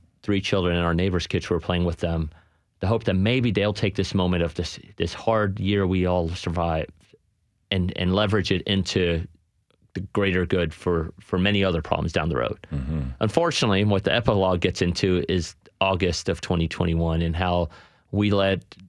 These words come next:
Speaker 1: um, our anger and, and our divisiveness that some people push kind of s-, tear us apart. And so what I hope my kids and other kids and, and us now, our generation, continues to,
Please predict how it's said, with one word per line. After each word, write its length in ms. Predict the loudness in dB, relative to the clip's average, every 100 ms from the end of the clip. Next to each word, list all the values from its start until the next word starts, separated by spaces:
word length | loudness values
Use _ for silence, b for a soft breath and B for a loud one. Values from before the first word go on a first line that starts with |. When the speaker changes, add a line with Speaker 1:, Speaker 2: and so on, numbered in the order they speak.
| -4
Speaker 1:
um, 400 | -2 0 -2 -4 _ _ _ _ _ _ _ -4
our 120 | -2 0
anger 580 | 0 2 2 2 0 -2
and, 260 | -2 -2 0
and 160 | 0
our 160 | 0 0
divisiveness 960 | 0 -2 0 0 0 -2 0 0 -2 -2
that 180 | -4
some 140 | -2 -2
people 420 | -2 0 0 0 -6 _
push 400 | -4 -2 -2 -6 b b b b b -4
kind 180 | 0
of 40 | 0
s-, 300 | -2 -6 -8 _ _ _ -4
tear 180 | 0
us 100 | 0
apart. 380 | 0 0 0 0
And 100 | -2
so 120 | 0
what 80 | 2
I 100 | 2
hope 300 | 2 0 -2 -4
my 180 | 0 0
kids 320 | 0 0 0
and 100 | 0
other 160 | 0 0
kids 400 | 0 0 0 0
and, 240 | -2 -4 -6
and 260 | -6 -6 -8 -18 _ _ _ _
us 320 | -2 -2 -4 -6
now, 300 | -2 0 0
our 160 | 0 0
generation, 500 | 0 0 0 -2 -4
continues 580 | -2 -2 0 0 0 -2
to, 280 | -2 0